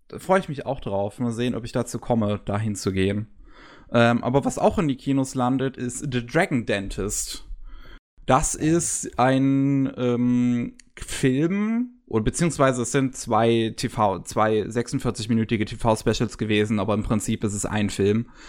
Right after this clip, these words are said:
der auf dem ersten Shortfilm von, ah, wie heißt das nochmal? Von der Animator Expo basiert.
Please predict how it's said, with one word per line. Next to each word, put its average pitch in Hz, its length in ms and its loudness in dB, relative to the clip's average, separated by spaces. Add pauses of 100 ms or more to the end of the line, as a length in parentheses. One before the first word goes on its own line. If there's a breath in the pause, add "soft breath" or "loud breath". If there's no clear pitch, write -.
(300 loud breath)
der 123 640 4
auf 120 320 -2
dem 123 240 -2
ersten 135 440 -4
Shortfilm 107 1000 -2
von, 107 920 -2 (840 loud breath)
ah, 113 180 -2
wie 110 100 2
heißt 123 200 2
das 120 140 0
nochmal? 104 480 4 (360 loud breath)
Von 123 180 4
der 107 100 2
Animator 135 400 2
Expo - 400 -2
basiert. 95 580 -2